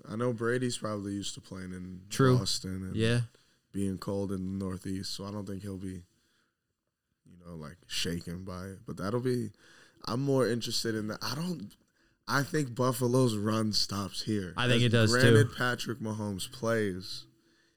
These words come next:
Speaker 1: If you get Chad Henne out there, then, then it's Buffalo. I think the Buffalo defense can beat Chad Henne. I know the Chiefs have a lot of weapons, but the facilitation is underrated.
Speaker 2: Yeah.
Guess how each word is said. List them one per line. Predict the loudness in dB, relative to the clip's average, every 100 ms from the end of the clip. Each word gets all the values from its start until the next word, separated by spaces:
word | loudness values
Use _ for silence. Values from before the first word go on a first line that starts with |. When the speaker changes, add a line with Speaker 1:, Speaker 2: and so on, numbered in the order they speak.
| _
Speaker 1:
If | -4 0
you | 2
get | 2 2
Chad | 2 2 2 0
Henne | 0 2 0
out | -2 -4
there, | -2 -2 -2
then, | -2 -2 -4 -6 -12 -20 -20 -20 _ _ _ _ _ _ _ _ _ -6
then | -2 -2
it's | -2
Buffalo. | -2 -4 -2 -4 -4 -6 -10 -16 _ _
I | -10 -4
think | 0 0
the | -2
Buffalo | -2 -2 -2 -4
defense | -2 -2 -2 -6
can | -4 -4
beat | -2 -2 -4
Chad | -6 -6 -8
Henne. | -8 -10 -10 -6
I | 0
know | 0
the | 2 0
Chiefs | 2 0 0
have | -2
a | -2
lot | -4
of | -4
weapons, | -2 -2 -2 -6 -6
but | -8 -10 -10 _ _ _ _ _ _ _ _ _ _ _ -10
the | -6
facilitation | -2 2 4 4 4 2 4 2 -2
is | -4
underrated. | -4 -4 -2 0 -2 -6 -14 -20 _
Speaker 2:
Yeah. | 2 6 6